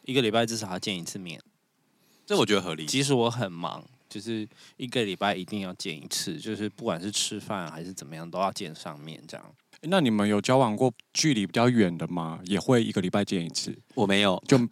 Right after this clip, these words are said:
Speaker 3: 不是同县市。
Speaker 1: 不是同县市好痛苦哦。当然有啊，但不可能一个礼拜见一次啊。之前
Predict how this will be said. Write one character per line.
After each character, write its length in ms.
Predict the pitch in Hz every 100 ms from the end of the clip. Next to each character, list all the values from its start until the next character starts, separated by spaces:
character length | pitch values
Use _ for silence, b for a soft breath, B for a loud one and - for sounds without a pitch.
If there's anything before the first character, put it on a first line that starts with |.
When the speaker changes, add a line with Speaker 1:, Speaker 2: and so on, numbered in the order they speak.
| B B
Speaker 3:
不 80 | 117
是 140 | - 143
同 260 | - 95
县 300 | 98 117 98
市。 360 | 92 - 87 87 B B B B -
Speaker 1:
不 100 | 135
是 120 | 175
同 160 | 147 135
县 140 | 143
市 100 | 139
好 140 | 117
痛 240 | 98 131 110
苦 320 | 101 92 92
哦。 40 |
当 140 | 95 190
然 160 | 208
有 160 | 151 113
啊， 80 | 113
但 160 | 180 190
不 140 | 196
可 80 | 143
能 80 | 113
一 60 |
个 80 | 123
礼 80 | 110
拜 100 | 113
见 180 | 127 101
一 60 |
次 220 | - 117
啊。 200 | 95 82
之 140 | - 190
前 480 | 190 160 135 143